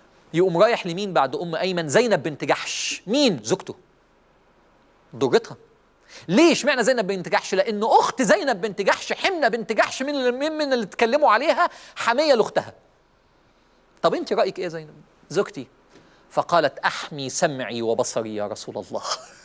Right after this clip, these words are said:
<laughs> والله ما علمت عنها إلا خيرا." طيب،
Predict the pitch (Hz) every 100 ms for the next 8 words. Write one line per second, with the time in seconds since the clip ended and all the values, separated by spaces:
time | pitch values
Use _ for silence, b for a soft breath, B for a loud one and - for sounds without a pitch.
0 | - _ - - - - 135 135 147 151
1 | 139 139 131 123 127 - 117 117 110 104
2 | 101 101 - 98 85 - - _ _ _
3 | _ _ _ _ _ _ _ _ - -
4 | 147 101